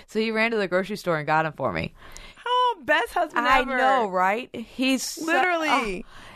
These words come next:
Speaker 1: And I would have probably never done it.
Speaker 2: Wow.
Speaker 1: And they literally changed my world. So they come in a variety pack for one, two, and three, and you figure out which size works best for you. I think you have to get 'em on Amazon only
Speaker 2: Yeah.
Speaker 1: now, right? Yeah, Amazon, I think, is all, the only place you can get 'em. Those things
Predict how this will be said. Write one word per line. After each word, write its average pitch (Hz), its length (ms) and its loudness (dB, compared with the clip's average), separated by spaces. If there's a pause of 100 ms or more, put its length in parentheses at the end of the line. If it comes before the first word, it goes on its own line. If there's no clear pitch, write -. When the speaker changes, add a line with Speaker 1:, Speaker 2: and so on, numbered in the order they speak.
(140)
Speaker 1:
And 240 240 2 (100)
I 220 140 6
would 220 140 -2
have 185 80 -10
probably 175 240 4
never 156 300 -2
done 147 200 2
it. - 160 -4 (200)
Speaker 2:
Wow. 180 480 2 (180)
Speaker 1:
And 202 220 0
they 233 460 0 (240)
literally 185 880 0
changed 170 380 -2
my 165 100 0
world. 143 340 2
So 196 100 0
they 185 60 6
come 233 200 -4
in 240 80 -4
a 190 100 0
variety 151 380 0
pack 160 300 2
for - 180 -6
one, 147 300 0
two, 160 160 -2
and 139 120 -2
three, 143 260 2
and 156 100 0
you 135 80 -2
figure 156 220 2
out 139 100 6
which 139 140 -2
size 147 300 2
works 139 200 -4
best 135 280 0
for - 80 -8
you. 165 180 2 (420)
I 170 40 -2
think 208 180 2
you 208 40 4
have - 80 4
to 143 80 -10
get 143 100 2
'em 143 80 0
on 135 120 2
Amazon 139 420 0
only 131 200 0
Speaker 2:
Yeah. 240 60 0
Speaker 1:
now, 127 220 0
right? 127 280 0 (140)
Yeah, 147 260 2
Amazon, 131 440 0
I 117 40 0
think, 127 200 -2
is 123 100 0
all, 113 220 6
the - 60 -4
only 127 140 0
place 127 240 0
you 135 60 -2
can - 20 -6
get 123 120 2
'em. 104 80 2 (540)
Those 233 280 0
things 185 420 -2